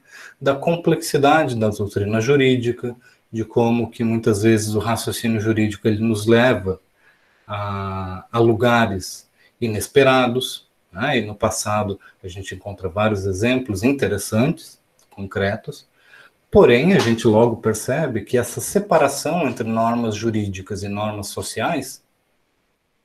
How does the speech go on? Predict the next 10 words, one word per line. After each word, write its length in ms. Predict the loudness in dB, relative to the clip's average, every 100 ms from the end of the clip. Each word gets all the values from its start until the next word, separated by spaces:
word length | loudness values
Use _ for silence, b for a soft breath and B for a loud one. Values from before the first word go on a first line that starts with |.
| _ -10
ela 320 | -2 2 4
é, 300 | 2 0 -6 _ _ -20 -12
é 360 | -4 -2 -2 -4 -8
muito 500 | -6 -2 0 0 0
mais 280 | 2 0
difícil 480 | -2 -4 -2 -2 -2
de 80 | -4
ser, 540 | -4 0 4 4 0 -4
é, 380 | -6 -4 -4 0
defendida 760 | 0 4 4 4 2 0 -4